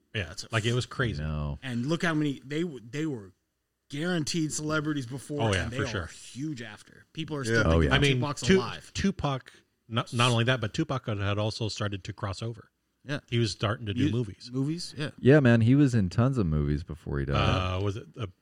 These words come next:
Speaker 1: uh, the one with Janet Jackson?
Speaker 2: Above the
Speaker 1: Um,
Speaker 2: Rim?
Speaker 1: Huh?
Speaker 3: Above
Speaker 2: Above
Speaker 3: the
Speaker 2: the
Speaker 3: Rim.
Speaker 2: Rim?
Speaker 1: No. The one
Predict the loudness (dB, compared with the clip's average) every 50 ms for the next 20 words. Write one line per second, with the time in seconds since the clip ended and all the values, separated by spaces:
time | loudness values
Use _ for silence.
0 | -10 -8 -6 -4 -2 -2 0 0 0 0 -2 -4 -4 -4 -4 -4 -4 -4 -4 -6
1 | -6 -6 -8 -12 -14 -14 -12 -12 -12 -12 -8 -8 -6 -4 -4 -6 -6 _ _ _
2 | _ _ _ _ _ _ _ _ _ -2 0 0 0 -2 -6 -10 _ -2 -2 0
3 | 0 0 2 2 2 2 0 -2 -6 _ _ _ _ _ _ _ _ -6 -4 -2
4 | -2 -2 -4 -6 -10 -12 _ _ _ _ _ _ _ _ _ _ -6 -4 -4 -2
5 | 0 0 -2 -2 -2 -4 -6 -8